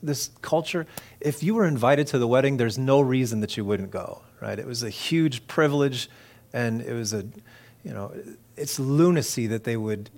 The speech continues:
be unwilling to come. Now, let me give you a little bit of background. There is some evidence to show that when a wedding would happen, that first of all, it would be announced,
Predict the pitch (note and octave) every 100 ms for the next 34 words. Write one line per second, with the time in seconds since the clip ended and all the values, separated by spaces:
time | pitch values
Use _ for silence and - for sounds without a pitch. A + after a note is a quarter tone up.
0 | A#2 B2 B2 - - C#3 C#3 A#2+ A#2+ B2
1 | G#2+ G2+ - A2 - G#2 F#2+ - - C3+
2 | E3+ A#3 A3 F#3+ E3+ D3+ A#2+ A2+ G2 A#2+
3 | B2+ A2+ G#2 - - - - - - -
4 | D3 E3 D#3 - - F3 G3 - G3+ C#3
5 | E3 D3 C#3 B2 - - A#2 - D3+ C#3+
6 | C3 B2+ C#3+ C3 A2+ D3+ D#3+ B2 A2+ -
7 | D#3+ D#3 A#2 A2+ A#2 - F#3 G#3 - D3
8 | C3 A#2+ A#2+ A#2+ B2+ A#2 A2 G2 E2+ -
9 | -